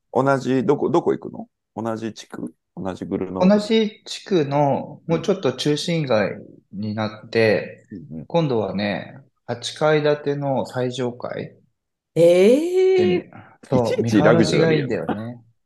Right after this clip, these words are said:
Speaker 3: ラグジュアリー。
Speaker 2: そう、だってさ、一人だもん。家でなんかさ、家にいる時間が長いんだったらと思って。
Speaker 1: うんうん。
Speaker 2: でも、家賃は、<clears throat> 五百ユーロぐらい下がる。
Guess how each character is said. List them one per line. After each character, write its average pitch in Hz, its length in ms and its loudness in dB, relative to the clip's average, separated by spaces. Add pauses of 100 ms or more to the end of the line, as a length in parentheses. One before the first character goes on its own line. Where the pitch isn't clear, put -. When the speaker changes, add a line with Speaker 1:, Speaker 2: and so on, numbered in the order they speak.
(400)
Speaker 3:
ラ 170 180 -2
グ 196 120 0
ジ 233 60 4
ュ - 40 4
ア - 0 -
リ - 0 -
ー。 - 0 -
Speaker 2:
そ - 40 4
う、 202 40 6
だ 180 160 8
っ 175 40 4
て 202 120 2
さ、 - 140 0
一 156 300 4
人 180 100 6
だ 160 280 8
も 117 720 -2
ん。 - 120 -10
家 139 280 2
で 131 160 0
な 120 160 -4
ん 117 80 -10
か 107 160 -6
さ、 113 760 2 (360)
家 127 260 0
に 147 580 -4
い 120 100 -2
る 120 180 -2
時 113 160 -6
間 113 200 -2
が 113 140 0
長 113 260 -2
い 123 40 -4
ん 123 80 -6
だ 107 120 0
っ 101 40 -8 (160)
た 85 60 -6
ら 87 160 -4
と - 140 -10
思 92 180 -6
っ - 60 -16 (120)
て。 - 240 -6 (260)
Speaker 1:
う 82 60 -8
ん 80 40 -6
う - 20 -8 (260)
ん。 69 140 -12 (460)
Speaker 2:
で 190 140 2
も、 190 280 2
家 143 160 0
賃 123 340 -6
は、 127 420 0 (340)
<clears throat> - 340 -20
五 170 140 -2
百 165 280 0
ユ 165 180 0
ー - 20 0
ロ 151 140 -2
ぐ 147 100 -2
ら 104 100 0
い - 40 -6
下 110 140 -6
が 104 140 -6
る。 80 220 -14